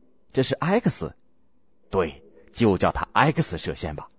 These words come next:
一个多月以后，伦琴的论文《一种新的射线》发表了。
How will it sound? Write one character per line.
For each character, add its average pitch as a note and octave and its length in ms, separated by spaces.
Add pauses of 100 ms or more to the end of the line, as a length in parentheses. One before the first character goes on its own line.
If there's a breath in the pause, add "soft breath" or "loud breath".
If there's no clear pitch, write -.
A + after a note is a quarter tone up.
(1400)
一 B2 140
个 F#3 100
多 F#3+ 140
月 F3 160
以 C#2 100
后， - 280 (560)
伦 D#3 240
琴 C#3+ 180
的 D3+ 100
论 B2 260
文 D2+ 260 (160 soft breath)
《一 E3 120
种 F#2 200
新 G3 280
的 G3 120
射 G#2 180
线》 B2 240 (100)
发 D2+ 200
表 D2 180
了。 - 160